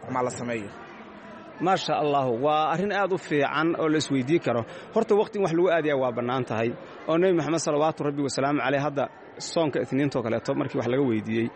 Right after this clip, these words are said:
Speaker 2: waxaa Nabi Maxamed markuu Madiina galo, wuxuu arkay Yuhuudi oo sooman maalinka Isniinta, maalinka ilaa, cafwan, waa, waa hadal hamaan ku jira.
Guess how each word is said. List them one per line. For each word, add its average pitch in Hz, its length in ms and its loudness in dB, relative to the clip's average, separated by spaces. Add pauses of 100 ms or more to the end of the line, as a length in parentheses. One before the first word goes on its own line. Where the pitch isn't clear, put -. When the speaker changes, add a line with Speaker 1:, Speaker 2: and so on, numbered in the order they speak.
(880)
Speaker 2:
waxaa 147 280 0
Nabi 165 140 0
Maxamed 143 240 -2
markuu 151 200 -2
Madiina 135 260 0
galo, 143 200 2
wuxuu 139 200 0
arkay 123 180 0
Yuhuudi 135 460 0 (120)
oo 139 160 4
sooman 123 420 -2
maalinka 123 420 0
Isniinta, 120 460 -4
maalinka 147 320 0
ilaa, 143 240 0
cafwan, 135 340 -2 (580)
waa, 131 280 2
waa 131 160 0
hadal 139 180 0
hamaan 147 240 0
ku 135 120 0
jira. 113 180 0